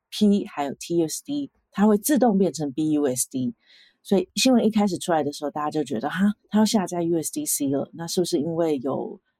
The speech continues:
监管的问题啊，有制裁的问题，然后有中心化的危机等等？”但是后来听起来是对U S D C蛮好的，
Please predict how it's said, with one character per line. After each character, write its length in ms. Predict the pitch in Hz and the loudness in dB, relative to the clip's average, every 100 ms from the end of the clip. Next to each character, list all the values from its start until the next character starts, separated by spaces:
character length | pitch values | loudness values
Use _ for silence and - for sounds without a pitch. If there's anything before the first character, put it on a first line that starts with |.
| _ | _
监 240 | - 180 175 | -4 -2 0
管 200 | 165 131 | 0 0
的 100 | 131 | -2
问 180 | 156 - | -4 -6
题 200 | - - | -10 -10
啊， 260 | - 69 226 - - | -8 -8 -8 -12 0
有 120 | 190 | 2
制 240 | - 254 208 | 2 0 0
裁 380 | - 135 135 143 | 0 -2 -2 0
的 120 | 160 | 0
问 200 | 170 147 | 0 -2
题， 440 | 135 - - 233 - | -6 -8 -8 -8 -12
然 80 | 143 | -12
后 140 | 135 143 | -6 -6
有 80 | |
中 200 | 135 156 | -4 -4
心 240 | 165 160 156 | -4 -4 -4
化 220 | 160 143 | -4 -2
的 120 | 139 | -2
危 180 | 135 131 | -2 -2
机 340 | - 156 160 160 | -2 0 0 -2
等 220 | 139 135 | -4 -4
等？” 220 | 131 214 - _ _ _ _ _ _ _ _ | -4 -4 -10 _ _ _ _ _ _ _ _
但 220 | - 294 262 | 2 4 4
是 520 | - 285 262 233 220 | 2 4 6 6 4
后 340 | 220 359 277 | 2 2 4
来 340 | 185 160 156 156 160 170 190 | 4 4 2 2 2 0 0
听 160 | 311 | 0
起 120 | 359 220 | 2 2
来 100 | 165 | 2
是 160 | 214 | 2
对 220 | 202 196 | 2 2
U 120 | 175 175 | 4 2
S 80 | 151 | 0
D 140 | 160 | -2
C 160 | 156 165 | -2 -2
蛮 160 | 147 131 | 0 -2
好 200 | - - | -4 -6
的， 200 | - | -6